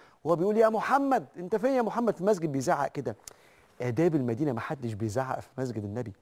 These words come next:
وسيدنا عبد الله بن مسعود يقول له: "اخفض صوتك، أنت في مسجد النبي عليه الصلاة والسلام". يقول له: "لا، مش هوطي صوتي،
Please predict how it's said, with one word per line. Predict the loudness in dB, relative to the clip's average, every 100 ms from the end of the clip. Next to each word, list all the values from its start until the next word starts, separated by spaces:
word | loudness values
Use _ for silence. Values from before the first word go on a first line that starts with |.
| _ _ _ _ _ -6
وسيدنا | 4 4 4 2
عبد | 4
الله | 4
بن | 2
مسعود | 0 -2 -2 -2
يقول | -2 -2
له: | -4
"اخفض | -4 -8 -2
صوتك، | -2 0 -4 -6
أنت | -6
في | -6 -4
مسجد | -2 -2 -2
النبي | 0 0 0
عليه | -2
الصلاة | -4
والسلام". | -4 0 0 0 6
يقول | 8
له: | 10
"لا، | 6
مش | 4 2
هوطي | 2 2
صوتي، | 2 2